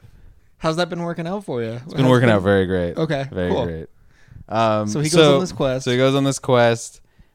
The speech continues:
Speaker 2: uh, to f-, defeat James Earl Jones, who's, like, the warlord of this territory.
Speaker 1: Is he dressed as Darth Vader? No.
Speaker 2: Oh, <laughs> no, he's not.
Speaker 1: <laughs>
Speaker 2: No. Spoiler alert,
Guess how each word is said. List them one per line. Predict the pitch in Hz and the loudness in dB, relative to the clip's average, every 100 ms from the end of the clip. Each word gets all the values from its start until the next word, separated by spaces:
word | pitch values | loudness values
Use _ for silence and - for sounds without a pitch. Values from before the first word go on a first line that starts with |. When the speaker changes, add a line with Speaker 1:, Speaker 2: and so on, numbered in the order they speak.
| _ | _
Speaker 2:
uh, | 95 98 98 | -2 0 0
to | - 120 | -4 -10
f-, | - - 110 82 | -12 -14 -16 -14
defeat | - 117 - - 113 113 120 _ _ _ _ - | -4 -4 -4 -4 -2 -2 -4 _ _ _ _ -4
James | 110 107 101 | 0 0 0
Earl | 104 101 | 0 0
Jones, | 87 92 90 87 85 - _ _ _ _ | -2 -4 -4 -8 -12 -18 _ _ _ _
who's, | 98 | -6
like, | 95 | -6
the | 82 | -2
warlord | 95 92 90 92 92 90 87 87 | -4 -2 -2 -2 -2 -4 -4 -6
of | 80 | -8
this | 80 - | -10 -10
territory. | 80 69 71 69 53 53 90 | -12 -12 -14 -14 -14 -16 -18
Speaker 1:
Is | - | -12
he | 120 | -8
dressed | 120 120 - | -4 -4 -6
as | 120 | -8
Darth | 123 113 | -6 -6
Vader? | 127 127 131 | -8 -8 -6
No. | 127 | 2
Speaker 2:
Oh, | 123 143 160 131 139 | 4 6 4 2 4
<laughs> | 170 - 170 | 4 6 8
no, | 175 | 6
he's | - 180 185 | 8 6 6
not. | 139 127 113 92 160 | 8 8 8 4 0
Speaker 1:
<laughs> | - - - - | -4 -18 -20 -8
Speaker 2:
No. | 107 117 113 101 92 87 | 2 4 6 4 0 -4
Spoiler | - 139 147 147 131 120 | -2 6 8 8 6 6
alert, | 113 107 104 101 | 4 4 2 0